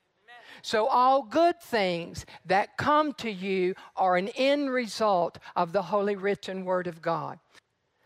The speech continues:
But let me tell you something Kenneth Hagin told me. When he asked me on the West Coast in California, and the prophet of God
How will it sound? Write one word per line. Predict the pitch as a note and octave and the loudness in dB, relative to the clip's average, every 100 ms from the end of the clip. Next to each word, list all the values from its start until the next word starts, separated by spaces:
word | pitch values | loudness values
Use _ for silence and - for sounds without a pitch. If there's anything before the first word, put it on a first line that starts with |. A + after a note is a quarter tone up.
| _ | _
But | - | -4
let | G3 | -2
me | A#3+ | -2
tell | G#3+ A3 | -2 -2
you | G3+ | -2
something | - G3 G3 | -6 -8 -10
Kenneth | - F#3+ E3+ | -10 -8 -6
Hagin | F3 F3+ E3 D#3+ | -6 -6 -8 -12
told | - D#3+ D3+ | -12 -12 -12
me. | D3 C#3+ - _ _ _ _ _ - - | -12 -14 -16 _ _ _ _ _ -20 -8
When | F#3 F#3+ | -4 -4
he | G#3+ B3+ | -2 0
asked | A#3 G#3+ G#3 - | 2 0 -2 -6
me | F#3+ F3+ F3 - - - | -4 -4 -4 -8 -10 -4
on | F#3 F3 | -4 -2
the | F3+ | -4
West | F3 G#3+ A#3 - - | 2 2 0 -6 -6
Coast | G#3 F#3 E3 - - - | -2 -2 -2 -10 -18 -14
in | E3 F3 | -10 -8
California, | E3 F#3+ F#3+ F#3+ - F3+ E3+ D3 C#3 | -4 0 0 0 -4 -8 -8 -8 -8
and | - G3 | -6 -4
the | F#3+ | -4
prophet | - A#3+ B3+ - C4 | -2 0 0 -2 -8
of | A3+ | -6
God | F#3 G3 F3+ F#3 | -4 0 0 -2